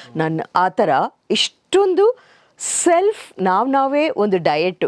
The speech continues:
ಯಾರೋ ಒಂದು ಸೆಲೆಬ್ರಿಟಿ ಹೇಳಿದ್ರು, ಯಾರೋ ಮತ್ತೊಬ್ರು ಹೇಳಿದ್ರು ಅಂತ ನಮ್ಮ ದೇಹಕ್ಕೆ ಸೂಟ್ ಆಗತ್ತಾ ಇಲ್ವಾ ಐಡೆಂಟಿಫೈ ಮಾಡಲ್ಲ. ಬ್ಲೈಂಡಾಗಿ ನಾವು ಫಾಲೋ ಮಾಡುವಾಗ ನಮ್ಮ ಮೆಟಬಾಲಿಸಮ್ ಸ್ಲೋ ಮಾಡ್ಕೋತೀವಿ, ಸಿಕ್ಕಾಪಟ್ಟೆ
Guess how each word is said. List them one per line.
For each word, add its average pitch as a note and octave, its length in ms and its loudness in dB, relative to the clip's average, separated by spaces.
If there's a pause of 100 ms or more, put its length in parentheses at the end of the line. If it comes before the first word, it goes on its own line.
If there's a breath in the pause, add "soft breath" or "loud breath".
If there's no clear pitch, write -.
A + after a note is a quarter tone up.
ಯಾರೋ E3+ 300 0
ಒಂದು G3 280 -2
ಸೆಲೆಬ್ರಿಟಿ D#3 580 -4
ಹೇಳಿದ್ರು, C#3+ 540 -4 (280 loud breath)
ಯಾರೋ G#3 300 2
ಮತ್ತೊಬ್ರು G#3+ 520 -2
ಹೇಳಿದ್ರು F3 400 0
ಅಂತ D3 200 -4 (300)
ನಮ್ಮ G3+ 340 -2 (140)
ದೇಹಕ್ಕೆ B3+ 400 0
ಸೂಟ್ A3+ 280 -2
ಆಗತ್ತಾ F#3+ 300 0
ಇಲ್ವಾ F#3+ 360 0 (440 soft breath)
ಐಡೆಂಟಿಫೈ A3 480 -2
ಮಾಡಲ್ಲ. D3+ 440 -2 (500 loud breath)
ಬ್ಲೈಂಡಾಗಿ D4 600 0
ನಾವು G3+ 140 -2
ಫಾಲೋ D3+ 380 -4
ಮಾಡುವಾಗ C3 560 -6 (600 soft breath)
ನಮ್ಮ G#3 500 0 (100)
ಮೆಟಬಾಲಿಸಮ್ F3+ 720 -2
ಸ್ಲೋ F3 280 -2
ಮಾಡ್ಕೋತೀವಿ, D3+ 800 -4 (220 soft breath)
ಸಿಕ್ಕಾಪಟ್ಟೆ D4+ 1300 -2